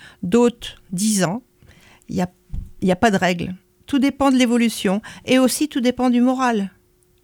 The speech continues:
Parce que le moral, on dit bien que le moral fait aussi avancer, la motivation, euh, ne pas s'arrêter, toujours bouger, marcher, euh,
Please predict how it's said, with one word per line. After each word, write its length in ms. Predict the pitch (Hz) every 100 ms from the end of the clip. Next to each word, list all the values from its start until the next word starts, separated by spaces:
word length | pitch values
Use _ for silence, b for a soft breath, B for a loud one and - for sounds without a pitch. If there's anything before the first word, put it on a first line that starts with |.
| -
Parce 220 | 190 -
que 80 | 220
le 120 | 214
moral, 580 | 220 208 208 240 277 247
on 100 | 208
dit 100 | 190
bien 180 | 190
que 140 | 214 208
le 60 |
moral 480 | 208 196 185 220 240
fait 320 | 220 - 233
aussi 260 | 220 - 214
avancer, 460 | 202 190 185 196 226
la 100 | 220
motivation, 920 | 196 196 190 190 - 202 214 254 285 B B B B
euh, 220 | 175 185 185
ne 160 | 202
pas 240 | 196 - 247
s'arrêter, 800 | - 233 226 220 - 220 220 220
toujours 320 | 240 208 220
bouger, 640 | 202 240 220 220 202 214
marcher, 1000 | 208 214 226 - - 226 226 220 220 220
euh, 140 | 202